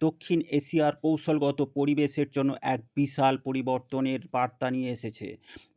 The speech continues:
ভারতীয় সেনাবাহিনীর হাতে পেয়েছে আমেরিকার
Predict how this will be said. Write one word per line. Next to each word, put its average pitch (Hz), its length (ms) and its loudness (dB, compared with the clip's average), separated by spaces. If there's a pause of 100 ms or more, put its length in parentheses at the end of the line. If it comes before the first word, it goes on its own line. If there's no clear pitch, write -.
ভারতীয় 175 420 4
সেনাবাহিনীর 165 560 4
হাতে 143 240 2
পেয়েছে 151 320 0 (540)
আমেরিকার 170 380 4